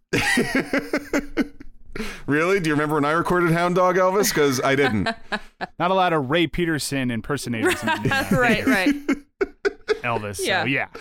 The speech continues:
Speaker 2: yeah, yeah.
Speaker 1: <laughs> The success of Tell Laura I Love Her allowed him to start his own record label.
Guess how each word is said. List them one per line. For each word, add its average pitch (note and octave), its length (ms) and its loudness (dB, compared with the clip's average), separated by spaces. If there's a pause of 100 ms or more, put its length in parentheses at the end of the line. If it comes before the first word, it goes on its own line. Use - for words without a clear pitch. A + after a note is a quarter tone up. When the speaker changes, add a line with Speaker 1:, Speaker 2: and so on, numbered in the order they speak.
Speaker 2:
yeah, F#2+ 420 -4 (400)
yeah. G#3 60 2 (500)
Speaker 1:
<laughs> - 320 -20
The D3 80 0
success D#3+ 500 0
of B2 360 0
Tell A#2+ 160 0
Laura A2 300 2
I G#2 40 2
Love G#2 240 0
Her G2+ 280 0
allowed G#2+ 360 0
him C#3 100 0
to A2+ 80 0
start G#2+ 340 -2
his G#2 120 -2
own G2 180 -2
record G2 320 -2
label. D#2+ 420 -6